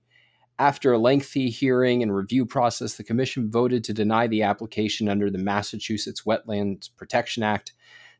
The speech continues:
The commission found that the applicant, Vineyard Wind, did not submit sufficient information to protect against long-term and short-term adverse effects on the resource area, land under the ocean.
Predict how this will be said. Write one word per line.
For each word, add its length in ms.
The 60
commission 500
found 400
that 140
the 140
applicant, 600
Vineyard 340
Wind, 300
did 140
not 280
submit 300
sufficient 500
information 640
to 60
protect 420
against 360
long-term 500
and 100
short-term 640
adverse 540
effects 400
on 80
the 100
resource 540
area, 480
land 340
under 240
the 160
ocean. 420